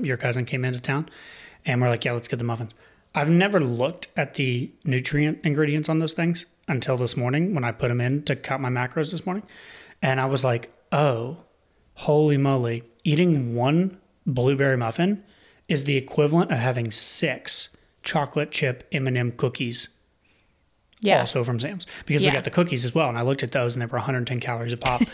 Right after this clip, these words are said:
Speaker 2: <laughs>
Speaker 1: And I was like, "Are you kidding?" We used to eat those muffins all the time for
Speaker 2: Yeah.
Speaker 1: breakfast. And I'm like,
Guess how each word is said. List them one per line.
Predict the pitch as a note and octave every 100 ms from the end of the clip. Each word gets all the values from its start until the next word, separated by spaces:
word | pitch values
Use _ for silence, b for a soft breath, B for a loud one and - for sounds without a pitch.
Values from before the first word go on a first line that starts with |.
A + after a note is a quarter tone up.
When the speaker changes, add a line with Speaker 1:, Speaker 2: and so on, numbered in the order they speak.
| C4
Speaker 2:
<laughs> | - C4
Speaker 1:
And | C#3+
I | C3
was | C3
like, | C3+ B2 A#2+ - B B B B B _ -
"Are | E3+ D#3
you | E3+ B3 A#3+
kidding?" | - - F3 -
We | D#3 G3+
used | C#4+ D4
to | -
eat | A3+ B3
those | A#3+ F3
muffins | D3 A3+ - F#3+ E3+ -
all | A3 A#3+
the | F#3+
time | G#3 D4+ G#3+
for | C#3
Speaker 2:
Yeah. | C#3+ B3+
Speaker 1:
breakfast. | - D3 -
And | E3
I'm |
like, | F3+